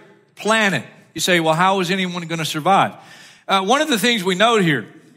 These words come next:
we are now at the end of this seven-year period known as the Great Tribulation.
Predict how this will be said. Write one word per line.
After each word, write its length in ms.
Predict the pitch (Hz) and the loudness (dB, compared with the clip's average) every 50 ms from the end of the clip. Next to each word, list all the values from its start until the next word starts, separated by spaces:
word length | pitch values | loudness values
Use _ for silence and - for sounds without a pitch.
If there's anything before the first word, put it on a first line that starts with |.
| _ _ _ _ | _ _ _ _
we 240 | - 147 190 240 262 | -2 0 2 2 4
are 180 | 254 240 226 208 | 4 4 2 2
now 720 | 196 208 220 233 233 226 185 156 139 139 151 165 160 - - _ _ _ _ _ _ - | 2 0 2 2 2 2 2 2 0 0 -2 -4 -8 -14 -20 _ _ _ _ _ _ -2
at 320 | 175 185 196 190 - - | 0 0 0 -2 -4 0
the 320 | 175 190 196 185 175 - - - - - _ _ - | 2 2 2 2 0 -4 -8 -14 -20 -20 _ _ 0
end 840 | 226 247 277 294 285 269 226 180 143 131 131 143 165 175 165 156 - - _ _ _ _ _ _ _ _ _ - | 2 2 4 4 2 2 2 2 0 0 -2 -4 -8 -10 -12 -12 -14 -16 _ _ _ _ _ _ _ _ _ 0
of 340 | 196 208 220 220 185 156 | 2 4 4 2 0 0
this 280 | 196 202 202 196 185 - - - - | 0 2 2 2 0 -2 -6 -6 -4
seven-year 500 | - - 226 247 240 240 226 220 214 202 | 0 2 2 2 2 0 -2 0 0 0
period 540 | 170 - 214 226 233 226 214 196 185 175 165 | 0 0 0 0 2 4 4 4 4 2 2
known 300 | 180 190 208 226 220 202 | 2 2 2 2 2 2
as 300 | 185 185 185 180 - - | 2 2 2 2 0 -4
the 80 | 170 160 | -6 -4
Great 300 | 160 175 185 190 185 185 | 0 0 0 0 0 -2
Tribulation. 680 | - 190 180 165 156 160 170 180 170 - - 127 101 | -4 -4 -2 0 2 2 2 2 0 -2 -4 -8 -12